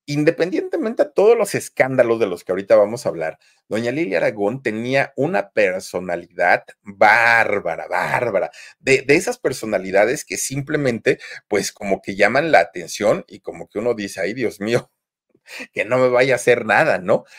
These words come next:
Bueno, pues resulta que viendo que la señora tenía su talento, que la señora ya había hecho teatro y ya había cine, ya había hecho cine, perdón,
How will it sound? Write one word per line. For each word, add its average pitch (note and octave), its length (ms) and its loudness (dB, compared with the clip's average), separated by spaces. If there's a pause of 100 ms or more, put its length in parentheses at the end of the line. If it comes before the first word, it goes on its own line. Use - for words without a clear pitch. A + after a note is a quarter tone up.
(160)
Bueno, G#2+ 340 -2 (280)
pues B2+ 160 0
resulta E3+ 500 -4
que - 260 -8 (680)
viendo C3 800 -4
que F2 100 -10
la D#2+ 120 -2
señora G2 400 -2
tenía F2 300 -8
su - 160 -20
talento, G2 720 -4
que - 80 -10
la D#2 120 -6
señora E2+ 340 -6
ya F#2 140 -4
había F2 180 -6
hecho - 280 -10
teatro G2+ 520 2
y G2+ 120 -20
ya F2+ 120 -6
había G#2+ 180 -4
cine, G#2 400 -10 (220)
ya G2+ 80 0
había A2 100 0
hecho A#2+ 160 -10
cine, G#2+ 280 -6
perdón, G2 380 -4